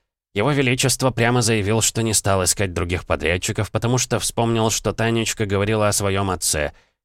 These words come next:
Спасибо, дочь, что перед моим визитом сообщила о своем скромном ужине в клане Орловых, а то я бы выглядел еще более жалким". "Ты не сказал, что тебе предложили контракт", протянула Таня.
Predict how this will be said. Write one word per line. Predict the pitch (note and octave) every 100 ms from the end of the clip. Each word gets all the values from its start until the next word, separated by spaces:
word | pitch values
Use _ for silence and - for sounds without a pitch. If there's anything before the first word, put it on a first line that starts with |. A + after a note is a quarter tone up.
| _
Спасибо, | - A#2 D3+ C3+
дочь, | B2 B2+
что | - -
перед | B2 A#2 A2
моим | A#2 A2+
визитом | G#2+ G#2 B2 A#2
сообщила | A2 G2 F2+ A2+ A2+
о | G#2
своем | G2+ G2
скромном | G2 G2+ G2+ F#2+ G2
ужине | G#2 G2+ G2
в |
клане | - F2+ F#2
Орловых, | F2 D2+ D#2+ D#2 D#2+ - _ _
а | -
то | G2+
я | A2+ A#2+
бы | A#2
выглядел | A2 A2 A#2 A2+ A2+
еще | G#2+ F2+ G#2+
более | G#2 G#2 G2
жалким". | D#2+ E2 D#2+ D#2+ D2 C#2+ _ _ _ _ _ _ _ _ -
"Ты | G#2
не | G#2 G#2+
сказал, | - G2+ F#2+ B2
что | G#2+ -
тебе | E2 E2+ F2
предложили | F2 E2+ E2 F2
контракт", | F2 F2 F2 F2+ E2 - - _
протянула | D#2+ - D#2+ D#2
Таня. | D2+ D#2+ D2+ D2+